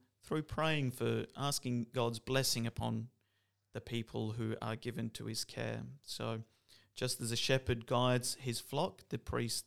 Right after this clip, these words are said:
tries to guide the people that are given to him at school, in the parish,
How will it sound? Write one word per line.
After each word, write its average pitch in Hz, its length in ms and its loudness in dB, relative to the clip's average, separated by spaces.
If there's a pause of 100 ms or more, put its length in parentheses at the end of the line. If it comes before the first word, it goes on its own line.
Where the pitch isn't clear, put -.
(140)
tries 120 420 0
to 117 280 -2 (580)
guide 113 320 2
the 113 80 -2
people 117 420 -4
that 113 140 -2
are 113 40 -6
given 113 340 -4
to 110 160 -10
him 110 240 -6 (760)
at 120 180 0
school, 135 640 2
in 123 160 0
the 117 60 2
parish, 120 800 0